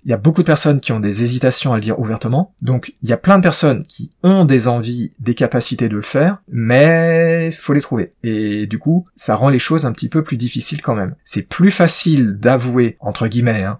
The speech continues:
que on a des tendances à la soumission, qu'on veut recevoir la fessée, qu'on veut être attaché sur le lit, que de dire que on voudrait faire subir ça à quelqu'un. Donc, d'un certain point de vue, oui,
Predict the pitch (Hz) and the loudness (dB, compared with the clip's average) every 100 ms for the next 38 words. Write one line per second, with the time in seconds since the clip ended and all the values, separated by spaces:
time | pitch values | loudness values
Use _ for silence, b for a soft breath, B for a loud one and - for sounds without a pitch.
0 | _ 139 127 - 113 117 110 135 127 127 | _ 0 2 2 0 -2 -2 0 2 2
1 | 120 - - - 117 104 98 113 - 120 | 2 -2 -4 -4 -2 -2 -2 -4 -2 -4
2 | 120 - - 120 123 123 120 - 107 98 | -4 -4 -4 -2 -2 -4 -6 -6 -8 -8
3 | 120 98 120 - 123 107 113 113 110 104 | -12 -4 -2 0 -2 0 4 4 4 0
4 | 107 117 - 123 120 123 - 98 120 - | -2 -2 0 0 0 0 -2 -4 -2 -2
5 | 120 113 - 120 107 104 127 175 - - | -2 -2 -4 -4 -4 -2 -2 -2 -2 2
6 | 135 117 123 165 - 139 123 - _ 123 | 4 4 4 2 2 2 4 2 _ -4
7 | 110 139 143 - 135 - 120 - 135 127 | 0 4 4 2 -2 -2 0 2 2 0
8 | 113 104 - - 110 - 147 156 175 175 | -4 -6 -8 -8 -10 0 2 4 2 4
9 | 175 156 170 - 117 123 | 2 2 0 -2 0 0